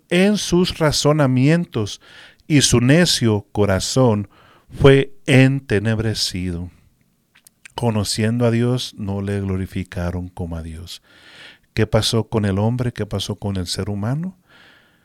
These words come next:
Se envanecieron en sus razonamientos, y su necio corazón fue entenebrecido. Y aún hay más. Versículo veintidós. Profesando ser sabios, se hicieron necios,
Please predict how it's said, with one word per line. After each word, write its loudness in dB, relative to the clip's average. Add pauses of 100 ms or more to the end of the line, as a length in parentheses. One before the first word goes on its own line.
(300)
Se 0
envanecieron 0
en -2
sus -2
razonamientos, -4
y -4
su -4
necio 0
corazón -4
fue -2
entenebrecido. -8 (800)
Y 2
aún 2
hay 0
más. -6 (460)
Versículo -2
veintidós. -6 (520)
Profesando 2
ser 2
sabios, -2
se -4
hicieron 0
necios, 0